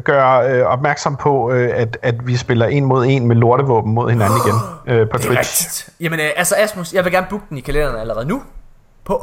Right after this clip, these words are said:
Speaker 2: onsdag
Speaker 1: Ja.
Speaker 2: Er det, vi gør?
Speaker 1: Ja, på onsdag klokken hvad?
Speaker 2: Jamen, øh, det, øh, vi gør det klokken, øh, klokken otte om aftenen.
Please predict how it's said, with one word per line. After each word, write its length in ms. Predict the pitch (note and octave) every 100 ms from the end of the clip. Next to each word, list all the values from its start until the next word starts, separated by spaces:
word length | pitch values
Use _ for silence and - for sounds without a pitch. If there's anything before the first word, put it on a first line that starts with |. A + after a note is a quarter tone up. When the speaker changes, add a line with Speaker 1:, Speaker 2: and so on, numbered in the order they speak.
| -
Speaker 2:
onsdag 260 | - - C#3+ - - - _ - _ _ _ _ _ _ _ _ -
Speaker 1:
Ja. 240 | C3+ B2+ G#3+ - - - - - -
Speaker 2:
Er 60 | F3+
det, 180 | C#4+
vi 40 | D#4
gør? 400 | C#4+ C4+ - - _ _ - - - - -
Speaker 1:
Ja, 180 | A2+ F3 -
på 80 | C3+
onsdag 280 | D3 - -
klokken 680 | - C3+ A2 - A2+ G#2 F#2+
hvad? 320 | F2+ A#2 G3+ - _ _ -
Speaker 2:
Jamen, 300 | D3+ C#3+ C3
øh, 220 | A#2+ A#2
det, 320 | F#3+ A3 G3+ F#3
øh, 160 | E3
vi 40 | E3
gør 180 | G3+ A3+
det 80 |
klokken, 420 | - G#3 - F3+ E3+
øh, 140 | E3
klokken 240 | F#3+ F#3
otte 220 | G3 G#3 A#3+
om 100 | D#3+
aftenen. 360 | D3 - C3